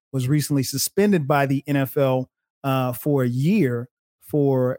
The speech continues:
gambling on N F L games. Now, as you know, Calvin Ridley was actually away from the team on a mental health, uh, break, if you will,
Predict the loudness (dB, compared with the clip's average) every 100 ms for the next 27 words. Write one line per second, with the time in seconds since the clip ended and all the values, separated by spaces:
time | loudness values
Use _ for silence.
0 | -10 -6 0 2 4 2 2 0 0 0
1 | 0 -2 -2 -2 -2 -2 0 0 0 -2
2 | -8 -6 -6 -6 -6 -6 -2 0 0 0
3 | -2 0 2 2 2 2 0 0 -4 -4
4 | -6 -4 -4 0 0 0 -2 -2 -2 -2
5 | 0 -4 _ _ _ _ _ _ -2 2
6 | 4 2 -2 -4 0 2 2 2 0 0
7 | 2 2 0 -6 _ _ _ _ 0 2
8 | 2 0 -4 -10 _ -8 0 2 2 0
9 | 0 2 2 2 -2